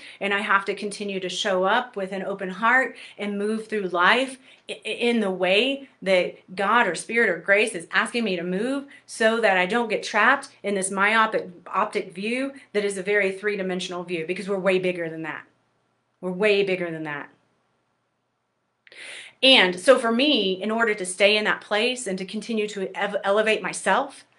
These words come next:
I have no choice but to not watch the news,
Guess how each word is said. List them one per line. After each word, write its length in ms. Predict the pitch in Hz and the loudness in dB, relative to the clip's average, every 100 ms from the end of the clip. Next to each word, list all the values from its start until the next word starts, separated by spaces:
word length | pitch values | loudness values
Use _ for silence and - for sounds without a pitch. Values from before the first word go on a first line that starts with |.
| _ _ _ _ _ _ _ _ _ _ _ _ - | _ _ _ _ _ _ _ _ _ _ _ _ 0
I 400 | 214 220 214 220 | 4 4 2 -2
have 560 | - 220 220 190 - 196 | 2 8 8 6 -4 -2
no 340 | 214 208 202 | 2 4 2
choice 720 | 196 - 196 165 - - - - _ _ _ _ _ _ _ _ | -6 -4 -2 -2 -4 -12 -16 -18 _ _ _ _ _ _ _ _
but 360 | 170 208 202 - | -2 2 2 0
to 640 | - 202 196 196 185 185 180 _ _ _ _ _ _ _ | -8 -4 -2 -2 -2 -4 -10 _ _ _ _ _ _ _
not 320 | 185 202 202 | -4 0 2
watch 280 | 190 190 - | 2 0 0
the 80 | 180 | -6
news, 580 | 175 160 - - - | -6 -6 -10 -16 -20